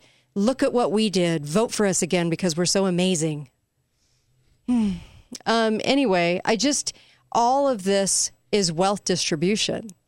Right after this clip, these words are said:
So it's not like he's gonna do it. They are doing it. It's just harder to see. People are expecting this to, you know, suddenly come up and, and show itself. But the problem is, is that it doesn't work like that. Um,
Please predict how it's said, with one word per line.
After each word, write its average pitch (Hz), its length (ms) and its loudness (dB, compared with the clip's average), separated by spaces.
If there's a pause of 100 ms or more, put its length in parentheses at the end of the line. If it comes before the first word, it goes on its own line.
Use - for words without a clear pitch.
(140)
So 220 140 -2
it's 202 80 0
not 294 100 2
like 269 140 0
he's 175 140 -2
gonna 220 440 0
do 160 200 0
it. 165 200 -2
They 185 140 2
are 180 220 2
doing 156 340 -4
it. - 120 -18 (1400)
It's 190 120 0
just 220 160 0
harder 196 260 0
to 165 100 0
see. 165 460 -4 (460)
People 226 300 2
are 208 60 2
expecting 190 520 0
this 170 220 0
to, 165 260 0
you 185 120 0
know, 165 180 2
suddenly 185 680 0 (280)
come 196 220 0
up 180 160 0
and, 151 220 -4 (760)
and 170 180 0
show 233 380 0
itself. 151 500 0
But - 140 -2
the 170 60 0
problem 180 380 0
is, 160 160 0
is 151 120 -2
that 165 100 0
it 165 100 -2
doesn't 175 320 -2
work 170 220 -2
like 156 160 -4
that. 151 240 -2 (600)
Um, 202 440 2